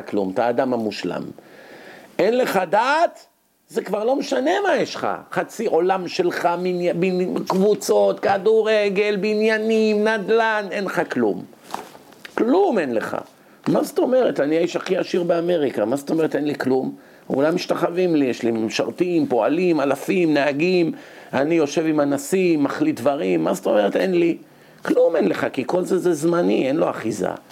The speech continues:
עשרים שנה, חמישים שנה, זה נגמר, זה הרף עין. העולם הזה כהרף עין. כך, blink of the eye, נגמר.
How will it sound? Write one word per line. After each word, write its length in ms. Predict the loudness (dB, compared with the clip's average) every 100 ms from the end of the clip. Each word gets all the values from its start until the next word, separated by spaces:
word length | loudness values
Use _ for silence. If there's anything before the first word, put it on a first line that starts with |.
| -20 -20 -20 -12
עשרים 260 | -2 0 0
שנה, 380 | 0 -2 -2 -2
חמישים 460 | -4 -2 0 0
שנה, 320 | 0 -2 -2
זה 120 | 0 0
נגמר, 400 | 0 2 2 2
זה 200 | 0 0
הרף 240 | 0 -2
עין. 260 | -4 -4 -4
העולם 380 | -2 0 0 -2
הזה 180 | -2 -2
כהרף 460 | -2 0 0 0
עין. 380 | 0 0 -2 -4 -8 -16 -2
כך, 160 | 0 0 -6 -20 -20 -10 -2
blink 340 | 2 2 0
of 200 | -2 0
the 100 | 0
eye, 320 | 0 0 -2
נגמר. 380 | -6 -4 -2 -2